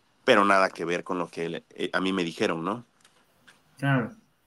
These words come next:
Speaker 1: Sí, no,
Speaker 2: De
Speaker 1: o
Speaker 2: haberlo
Speaker 1: sea
Speaker 2: visto prácticamente que estaba,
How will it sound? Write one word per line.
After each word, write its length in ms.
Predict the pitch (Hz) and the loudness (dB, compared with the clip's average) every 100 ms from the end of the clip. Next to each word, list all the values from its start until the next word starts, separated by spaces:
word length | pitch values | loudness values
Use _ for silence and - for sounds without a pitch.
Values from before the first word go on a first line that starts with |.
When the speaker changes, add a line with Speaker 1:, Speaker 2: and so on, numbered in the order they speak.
| _ _ | _ _
Speaker 1:
Sí, 200 | - 165 | 4 6
no, 160 | 127 113 | 6 6
Speaker 2:
De 60 | 139 | 6
Speaker 1:
o 40 | |
Speaker 2:
haberlo 300 | 147 107 170 | 6 8 8
Speaker 1:
sea 20 | |
Speaker 2:
visto 720 | 165 160 - 170 175 170 170 - _ _ - | 6 0 0 8 10 10 6 -8 _ _ 2
prácticamente 1400 | 156 165 - 185 - 165 151 151 151 143 175 180 175 - | 6 6 2 -6 2 4 4 2 0 4 6 8 6 4
que 80 | 151 | -4
estaba, 840 | 147 165 156 160 165 151 139 | -2 2 6 8 8 8 4